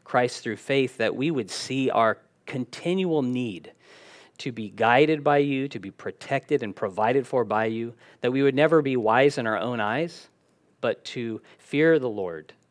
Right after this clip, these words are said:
and to follow Christ, to allow the Spirit to lead and guide and direct our lives.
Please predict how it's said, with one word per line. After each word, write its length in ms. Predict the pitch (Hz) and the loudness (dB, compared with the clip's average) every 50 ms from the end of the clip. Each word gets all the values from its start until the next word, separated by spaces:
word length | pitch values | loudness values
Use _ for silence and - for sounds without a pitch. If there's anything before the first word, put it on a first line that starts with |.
| _ - | _ -12
and 160 | - 120 - | -12 -12 -12
to 100 | - 127 | -12 -16
follow 400 | - - - 135 123 127 120 110 | -10 0 4 4 6 6 6 2
Christ, 640 | 107 - - 110 95 87 82 - - - - - _ _ _ - | 0 -2 -2 -2 -2 -2 -4 -8 -14 -20 -20 -20 _ _ _ -16
to 260 | - - 120 123 123 - | -8 -6 -4 -2 0 0
allow 540 | 123 123 123 127 135 143 147 147 147 143 143 - - - - - - - | 0 2 4 6 8 8 10 10 8 6 4 -2 -20 -20 -20 -20 -10 -2
the 100 | - 151 | -2 -2
Spirit 460 | - - - - 156 151 127 98 - | -2 -2 0 4 4 6 4 4 0
to 100 | - 127 | -10 -12
lead 360 | 113 113 123 127 131 127 123 | -8 -4 -4 -2 -2 -2 -2
and 240 | 131 - - 113 113 | -4 -6 -6 -8 -4
guide 340 | 110 104 107 104 98 95 85 - | -4 -2 -2 -2 -4 -6 -8 -10
and 100 | 113 110 | -10 -8
direct 320 | 107 107 101 101 95 - | -8 -6 -6 -6 -8 -6
our 140 | 107 98 98 | -8 -8 -6
lives. 480 | 95 87 - 76 71 - - - - | -8 -10 -10 -12 -14 -16 -18 -20 -20